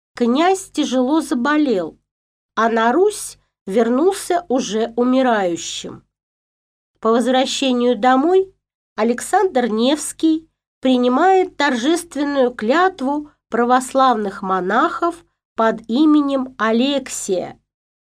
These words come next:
Благодаря этому поступку, а также из-за регулярных отказов римскому папству принимать католичество, великий князь Александр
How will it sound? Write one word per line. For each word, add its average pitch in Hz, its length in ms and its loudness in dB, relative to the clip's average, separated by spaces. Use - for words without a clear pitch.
Благодаря 233 760 2
этому 233 420 -2
поступку, 196 1000 -2
а 233 180 0
также 262 460 0
из-за 254 640 0
регулярных 269 920 0
отказов 262 1040 0
римскому 233 800 0
папству 233 840 -2
принимать 240 680 0
католичество, 196 1200 -2
великий 302 560 2
князь 294 540 -2
Александр 311 1000 0